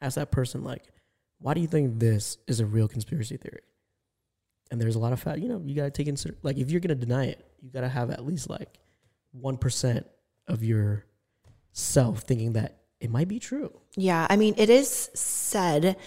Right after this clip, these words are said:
Speaker 2: that the term conspiracy theory was invented because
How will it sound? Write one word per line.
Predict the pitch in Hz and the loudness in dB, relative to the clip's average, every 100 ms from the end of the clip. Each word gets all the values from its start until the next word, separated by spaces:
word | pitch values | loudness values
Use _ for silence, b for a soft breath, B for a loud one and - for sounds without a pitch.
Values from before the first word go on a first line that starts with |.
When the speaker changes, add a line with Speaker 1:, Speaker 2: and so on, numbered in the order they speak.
| B B B B | B B B B
Speaker 2:
that | 185 185 170 160 - - | 0 6 8 6 4 0
the | 180 185 180 170 - | 4 6 8 6 2
term | - - 247 277 165 160 180 196 - - | -6 2 4 6 6 4 0 -2 -10 -4
conspiracy | 185 180 - 175 175 175 175 170 | 0 0 2 4 4 2 2 0
theory | - - 214 233 220 170 139 120 - - _ _ _ - | 0 0 4 4 4 2 2 0 -2 -8 _ _ _ 2
was | 185 180 | 4 6
invented | 180 165 170 220 247 165 | 4 4 4 4 6 4
because | 170 - 170 160 | 4 4 6 4